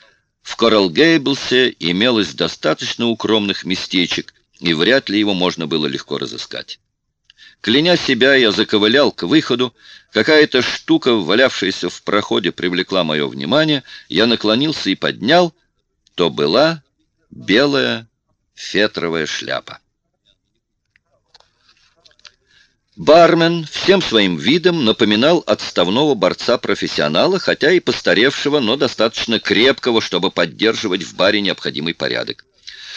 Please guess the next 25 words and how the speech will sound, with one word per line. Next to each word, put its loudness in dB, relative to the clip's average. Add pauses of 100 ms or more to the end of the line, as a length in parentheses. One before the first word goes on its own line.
(200)
Он 4
подал 4
мне 2
кусок -2
запеченной 0
в -6
ржаном -2
тесте -4
ветчины -2 (200)
и -4
кружку -4
пива, 0 (320)
и 4
пока 4
я 6
насыщался, 0
он, -2
положив 0
свои 0
сильные -2
руки -4
на -4
прилавок, 0
разглядывал 0
меня. -10